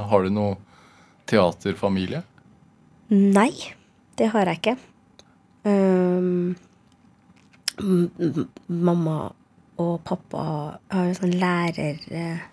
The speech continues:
Speaker 2: lærerutdannelse. Eh, pappa er skifta da og er fysioterapeut, så det er ikke noe spesielt, eh,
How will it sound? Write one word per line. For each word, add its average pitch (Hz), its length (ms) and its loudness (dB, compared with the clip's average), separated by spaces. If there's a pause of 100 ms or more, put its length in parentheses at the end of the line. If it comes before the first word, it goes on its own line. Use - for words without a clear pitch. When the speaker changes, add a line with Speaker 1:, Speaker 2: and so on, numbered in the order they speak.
(280)
Speaker 2:
lærerutdannelse. 170 1300 -6 (760)
Eh, 185 180 0
pappa 190 400 -2 (320)
er 180 380 0
skifta - 460 -4
da 170 140 2
og 175 80 4
er 170 280 -2
fysioterapeut, 170 840 -2
så - 260 -2 (1500)
det 185 100 2
er - 20 2
ikke 202 200 2
noe 254 600 6 (1300)
spesielt, - 880 2
eh, 180 220 6